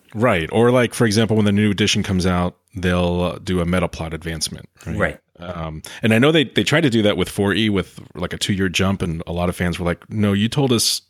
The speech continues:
Speaker 1: from the beginning that there was never gonna be a meta plot advancement, and now you're kinda ba-,"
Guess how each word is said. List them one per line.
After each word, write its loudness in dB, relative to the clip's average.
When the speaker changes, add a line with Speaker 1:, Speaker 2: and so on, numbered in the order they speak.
Speaker 1:
from 0
the 0
beginning 2
that -2
there -4
was 0
never 0
gonna -4
be 0
a 0
meta 0
plot -4
advancement, -4
and -6
now 2
you're 0
kinda -2
ba-," -2